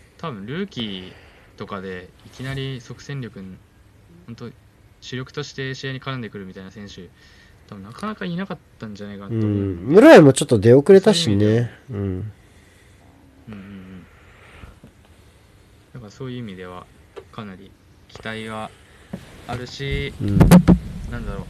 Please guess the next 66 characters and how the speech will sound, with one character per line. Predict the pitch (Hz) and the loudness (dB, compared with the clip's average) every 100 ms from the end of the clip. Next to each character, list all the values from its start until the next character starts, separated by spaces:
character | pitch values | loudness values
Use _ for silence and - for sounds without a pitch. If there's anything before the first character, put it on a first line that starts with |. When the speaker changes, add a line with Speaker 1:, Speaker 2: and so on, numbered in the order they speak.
| - - - - - - - - - - | -10 -10 -12 -16 -12 -12 -12 -14 -16 -14
Speaker 1:
阿 | - | -10
部 | 277 | -10
シ | - | -8
ュ | 359 | -10
ー | - - - | -10 -12 -10
ト | 180 180 | -8 -6
が | 180 | -8
来 | 175 - | -10 -12
た | - 233 | -10 -8
か | 196 | -6
ら | 185 | -8
っ | 175 - - | -10 -14 -12
て | 165 | -10
い | 170 | -8
う | |
の | 160 | -8
も | 147 | -8
な-、 | 147 175 - - - - - | -8 -10 -14 -20 -20 -20 -18
多 | 143 | -14
少 | 143 180 | -10 -8
あ | 185 | -8
る | 156 | -10
か | - | -10
も | 165 | -10
し | 139 | -8
れ | 131 | -10
な | |
い | 131 | -10
で | |
す | 131 | -12
け | 117 | -10
ど、 | 117 107 | -10 -10
ま | 104 98 | -12 -14
あ、 | 87 82 - - - - | -16 -20 -18 -16 -14 -12
め | 117 139 | -10 -8
ち | |
ゃ | 208 | -8
く | - | 0
ち | - | 2
ゃ | |
い | - 208 | 4 0
い | |
タ | - 131 | -2 -6
イ | |
ミ | 127 | -6
ン | 117 117 | -8 -8
グ | - 135 180 175 | -4 6 6 6
の | 117 120 165 180 - | -4 2 4 4 0
入 | 120 123 | -8 -8
団 | 120 117 | -8 -8
に | 113 - - | -10 -12 -14
な | |
っ | 113 | -14
た | 104 | -14
ん | 101 | -14
じ | |
ゃ | 101 | -14
な | |
い | 98 | -14
か | 98 | -16
な | 98 - | -18 -18
と | |
思 | 92 92 | -18 -18
い | |
ま | 95 | -20
す。 | - | -20